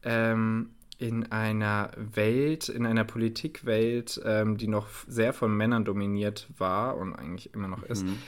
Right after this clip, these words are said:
Speaker 1: ähm, hier langsam, langsam immer zu mehr Macht gekommen, äh, vor allem unter Kohl. Und, äh, mich, mich würde mal interessieren, wie sie es geschafft hat,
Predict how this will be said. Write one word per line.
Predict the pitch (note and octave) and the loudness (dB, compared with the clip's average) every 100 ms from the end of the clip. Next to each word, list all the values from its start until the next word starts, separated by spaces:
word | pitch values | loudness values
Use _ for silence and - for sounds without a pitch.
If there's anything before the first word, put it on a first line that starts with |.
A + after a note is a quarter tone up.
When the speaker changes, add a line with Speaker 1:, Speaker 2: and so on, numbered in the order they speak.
| - - | -18 -6
Speaker 1:
ähm, | - G#2 G2+ G2+ G2+ G#2+ - - - - - - | 2 6 6 4 2 -2 -12 -20 -20 -20 -20 -20
hier | - - A#2+ G#2+ G#2 | -14 2 6 6 6
langsam, | G#2+ A#2+ B2 A#2+ A2+ A2 | 6 4 4 6 6 6
langsam | G#2+ A#2 A#2 A2 A2 | 4 4 2 2 2
immer | A2+ A2 A2 | 2 2 0
zu | - | -2
mehr | A2+ A2 | 0 2
Macht | G#2 G#2 - | 0 -2 -6
gekommen, | G#2+ - F#2 A2+ D3+ C3 | -6 -4 -2 -2 -2 -2
äh, | A2 G#2+ | 0 0
vor | G#2+ G#2 | 0 -2
allem | G#2 G#2 | -2 -4
unter | G#2 G2+ G2 | -6 -6 -8
Kohl. | - F#2 F#2 G#2+ C3+ - - - - - | -6 -4 -2 -2 -4 -10 -20 -20 -20 -8
Und, | A2+ A2 A2 - - - | -2 0 -2 -4 -12 -8
äh, | G#2+ G#2 G#2 G#2+ G#2+ - - - - - - - - - - | -6 -4 -6 -8 -12 -20 -20 -20 -20 -20 -20 -20 -20 -20 -8
mich, | A2+ A2 - | -6 -6 -6
mich | B2+ A#2 - | -6 -6 -4
würde | A#2+ A#2 | -4 0
mal | A2+ A2+ | 0 -2
interessieren, | A2 A2+ - A#2+ A2+ | -6 -8 -4 -4 -4
wie | A2 | -4
sie | A2+ | -6
es | G#2+ | -6
geschafft | - G#2+ - G#2+ - | -6 -6 -6 -10 -8
hat, | A2+ A#2 - | -8 -8 -10